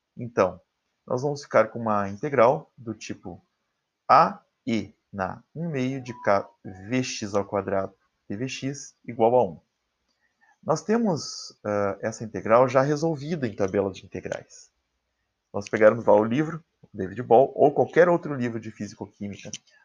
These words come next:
ou tabelas de integrais matemáticas, integrais derivadas, nós vamos encontrar uma integral já resolvida,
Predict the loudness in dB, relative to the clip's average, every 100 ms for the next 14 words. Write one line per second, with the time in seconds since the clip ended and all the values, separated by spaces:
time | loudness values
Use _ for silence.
0 | _ 2 4 4 4 6 6 6 2 -6
1 | -10 -6 -4 -2 -4 -6 -14 -20 -14 -12
2 | -10 -6 -4 -6 -8 -20 -20 _ -10 -6
3 | -6 -6 -8 2 4 4 -2 -20 _ _
4 | -20 -20 -20 -20 -16 -4 0 0 0 -4
5 | -2 0 6 6 6 2 _ _ _ _
6 | _ _ _ _ -20 _ -6 2 6 8
7 | 8 6 4 2 -4 -12 _ _ _ _
8 | -6 0 6 6 4 -4 -6 -8 -6 -8
9 | -8